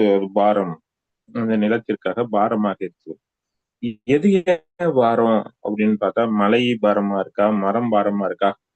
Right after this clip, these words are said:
அஹ், இல்ல நாங்க வந்து கட்டடம் எல்லாம் கட்டிருக்கோமே அதெல்லாம் பாரமா இருக்கா அப்படின்னு வள்ளுவர்கிட்ட கேட்டா அவர் என்ன சொல்றாரு, ஆடவருக்கு தோற்றம், அதாவது இந்த தோற்றம்ன்றது பிறப்பு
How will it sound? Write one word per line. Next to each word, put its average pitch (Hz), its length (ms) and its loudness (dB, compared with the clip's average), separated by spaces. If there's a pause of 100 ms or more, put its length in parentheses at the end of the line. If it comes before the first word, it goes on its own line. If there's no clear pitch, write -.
(440)
அஹ், 117 140 2
இல்ல 117 320 2
நாங்க 107 360 2
வந்து 104 380 2
கட்டடம் 117 300 -2
எல்லாம் 107 160 2
கட்டிருக்கோமே 101 380 -4
அதெல்லாம் 104 340 -2
பாரமா 101 320 2
இருக்கா 92 300 0 (280)
அப்படின்னு 107 360 -4
வள்ளுவர்கிட்ட 107 380 0
கேட்டா 90 300 -4
அவர் 92 120 0
என்ன 98 180 -6
சொல்றாரு, 87 540 -4 (1300)
ஆடவருக்கு 143 920 2
தோற்றம், 107 920 -2 (1600)
அதாவது 160 380 2
இந்த 165 180 2
தோற்றம்ன்றது 170 720 2
பிறப்பு 202 360 0